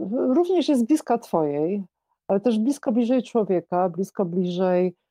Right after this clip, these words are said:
jego historii, e, blisko podstawowych wartości, które towarzyszą, e, w naszym życiu, e, blisko emocji,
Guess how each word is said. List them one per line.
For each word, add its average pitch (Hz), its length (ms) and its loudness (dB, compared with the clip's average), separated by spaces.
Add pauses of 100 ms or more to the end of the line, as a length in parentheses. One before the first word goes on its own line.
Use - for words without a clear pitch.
(220)
jego 196 220 0
historii, 156 840 -4 (680)
e, 180 720 0 (340)
blisko 220 460 0
podstawowych 220 920 0 (440)
wartości, 180 640 -2
które 165 160 -4
towarzyszą, 165 840 -4 (160)
e, - 60 -8 (1120)
w - 20 -10
naszym 175 540 -8 (200)
życiu, 156 540 -6 (760)
e, 185 880 0
blisko 185 400 -4
emocji, 175 800 -6